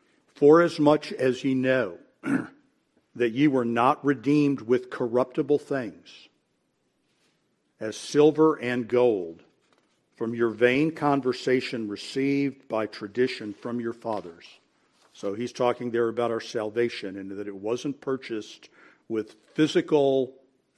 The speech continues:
things, not even gold and silver. Verse number nineteen, "But with the precious blood of Christ,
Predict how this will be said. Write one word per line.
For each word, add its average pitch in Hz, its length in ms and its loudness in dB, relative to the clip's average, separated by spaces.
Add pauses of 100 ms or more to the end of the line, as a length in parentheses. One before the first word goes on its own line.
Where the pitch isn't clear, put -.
things, - 560 -6 (680)
not 123 260 4
even 143 420 0 (520)
gold 135 300 2
and 120 120 -4
silver. - 440 -2 (3000)
Verse 139 200 0
number 139 160 2
nineteen, 135 420 -2 (100)
"But 147 280 8
with 131 160 0
the 123 60 -6
precious 151 540 0
blood 139 300 4
of 131 120 -6
Christ, - 720 -6